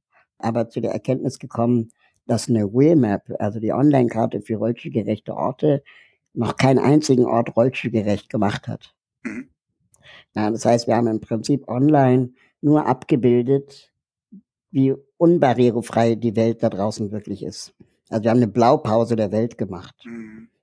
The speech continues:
Speaker 2: Mhm.
Speaker 1: Es hat sicherlich geholfen, für behinderte Menschen zu navigieren, so, wo lohnt es sich hinzugehen und, äh, wo komme ich überhaupt rein.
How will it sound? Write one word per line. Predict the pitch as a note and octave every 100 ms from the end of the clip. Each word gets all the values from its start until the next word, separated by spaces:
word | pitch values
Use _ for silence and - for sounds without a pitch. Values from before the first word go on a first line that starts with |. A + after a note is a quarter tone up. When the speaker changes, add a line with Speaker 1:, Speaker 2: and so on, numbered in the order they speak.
| _
Speaker 2:
Mhm. | A#2+
Speaker 1:
Es | A2+ A2
hat | C3+ - - -
sicherlich | A#2 C3+ C#3+ B2+ B2+ -
geholfen, | - F#2 C#3+ D#3+ D#3 D3+ C#3+ C3+ - _ _ _
für | -
behinderte | B2+ B2+ C3 B2
Menschen | B2 B2+ B2+ C3 B2
zu | B2
navigieren, | A2+ G#2 A2 C#3 D3+ B2+ C#3+ D3 _ -
so, | G2+ C#3+
wo | C3 A#2+
lohnt | A#2+ A#2+
es | G#2
sich | G2+
hinzugehen | C3 E3 B2 A#2 A#2+ C3+
und, | A2 A2 G#2+ _ - -
äh, | A#2 G#2+
wo | B2
komme | - A#2
ich | A2+
überhaupt | C#3+ G#2 G2 -
rein. | B2+ C#3+ A2+ B2